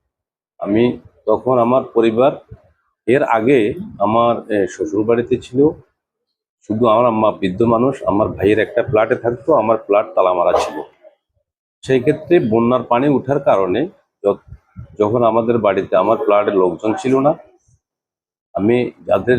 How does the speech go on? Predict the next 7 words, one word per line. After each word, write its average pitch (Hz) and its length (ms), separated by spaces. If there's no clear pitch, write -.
বিরুদ্ধে 107 520
আজকে 110 340
থানায় 110 380
যে 101 100
মামলা 98 340
দায়ের 110 240
করেছি, 147 360